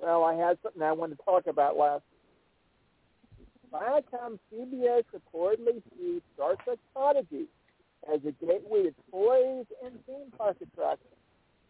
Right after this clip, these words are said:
The story of Star Trek Prodigy actually began, began back in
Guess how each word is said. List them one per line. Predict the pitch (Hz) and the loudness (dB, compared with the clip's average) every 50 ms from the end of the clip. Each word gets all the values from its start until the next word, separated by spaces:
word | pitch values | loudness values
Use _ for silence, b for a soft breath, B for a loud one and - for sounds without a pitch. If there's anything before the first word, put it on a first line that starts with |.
| _ _ _ _ _ _ _ _ _ _ _ _ _ _ _ _ _ _ _ _ _ _ _ | _ _ _ _ _ _ _ _ _ _ _ _ _ _ _ _ _ _ _ _ _ _ _
The | - - - _ _ _ _ | -20 -20 -20 _ _ _ _
story | - 214 220 240 254 | -2 2 4 6 6
of | 233 190 - _ | 4 4 0 _
Star | - 175 180 208 202 _ | -4 -2 -2 -2 -2 _
Trek | - 262 262 262 _ _ _ _ _ | -10 -10 -10 -10 _ _ _ _ _
Prodigy | - 208 208 208 214 214 214 196 160 156 143 139 - - _ _ _ _ _ _ _ _ _ - - | -6 -2 -2 0 2 2 0 0 -2 -6 -12 -14 -14 -16 _ _ _ _ _ _ _ _ _ -12 -8
actually | - - - - _ _ 220 226 202 196 | -6 -6 -6 -8 _ _ -20 -20 -16 -14
began, | 226 220 190 208 202 196 190 190 190 - - - - _ _ _ _ _ _ _ _ | -14 -14 -6 -4 -2 0 0 0 -2 -2 -6 -10 -16 _ _ _ _ _ _ _ _
began | 339 330 311 - 185 190 196 196 190 180 170 170 165 160 156 | -4 -2 0 2 2 4 4 4 4 2 2 0 -2 -2 -2
back | - 160 170 170 175 180 - _ - | 0 2 4 4 4 2 0 _ -12
in | 165 147 | -14 -14